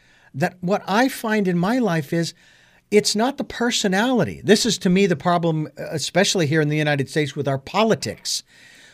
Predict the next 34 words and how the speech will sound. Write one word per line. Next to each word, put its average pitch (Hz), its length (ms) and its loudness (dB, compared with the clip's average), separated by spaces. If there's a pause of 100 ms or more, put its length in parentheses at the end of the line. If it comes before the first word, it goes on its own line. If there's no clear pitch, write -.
(140)
We 156 120 2
get 151 200 -2
so - 240 2
tied 202 420 0
up 196 160 2
with 151 160 0
a 135 60 -2
personality 180 840 0
and 135 120 2
in 160 120 2
an 147 140 2
in-, 180 280 0
and 151 160 0
an 131 120 2
individual, 165 840 2 (840)
uh, 143 600 2 (100)
that 160 220 -4
we 160 120 2
can't - 300 0
let 165 200 -4
them 160 200 2
go. 185 400 2 (320)
And 139 140 -2
there 156 100 0
are 156 80 2
people 180 360 -2
who 165 120 2
don't 185 300 4
want 156 180 -4
to 147 80 -2
let 160 200 0
certain 190 280 0
individuals 147 560 -2
go, 156 420 2